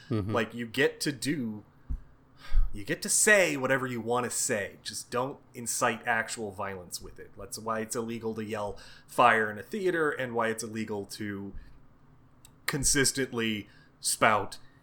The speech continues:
Speaker 2: hate speech that will spur people on to killing people, um,
Speaker 1: Right.
Speaker 2: or causing others bodily harm. But, yeah, as much as I fucking hate him, you know, Ben Shapiro gets to say whatever the fuck he wants.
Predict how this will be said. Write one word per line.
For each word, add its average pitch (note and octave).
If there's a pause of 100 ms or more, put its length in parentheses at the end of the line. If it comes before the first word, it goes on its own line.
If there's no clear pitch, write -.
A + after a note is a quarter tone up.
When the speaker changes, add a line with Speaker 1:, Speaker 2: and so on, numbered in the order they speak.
Speaker 2:
hate A#2+
speech G2+
that G2+
will G#2
spur G2
people G2+
on F#2
to F#2 (440)
killing G2
people, - (440)
um, G#2+
Speaker 1:
Right. F2+ (400)
Speaker 2:
or A2+
causing A2
others F#2+
bodily F#2
harm. A2+ (540)
But, C3+ (460)
yeah, - (720)
as G#2+
much G#2+
as B2+
I C3
fucking E3
hate G3
him, C#3+ (840)
you G#2+
know, G2
Ben A#2+
Shapiro D3
gets A#2+
to A#2+
say B2+
whatever G#2
the G#2
fuck -
he A2+
wants. -